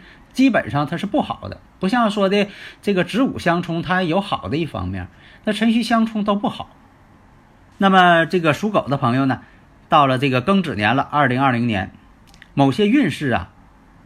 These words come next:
会稍微好起来了，它要比二零一八年呢好多了。但是呢，如果说在事业这方面，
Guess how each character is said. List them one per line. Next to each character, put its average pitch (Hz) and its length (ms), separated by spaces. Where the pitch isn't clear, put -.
会 202 240
稍 208 200
微 208 120
好 202 260
起 226 120
来 - 220
了， - 40
它 196 120
要 226 120
比 127 180
二 180 160
零 180 140
一 185 80
八 170 240
年 113 220
呢 120 220
好 110 200
多 165 240
了。 - 140
但 226 160
是 202 100
呢， 196 140
如 226 160
果 151 160
说 175 380
在 147 240
事 302 220
业 147 120
这 120 120
方 98 200
面， 101 220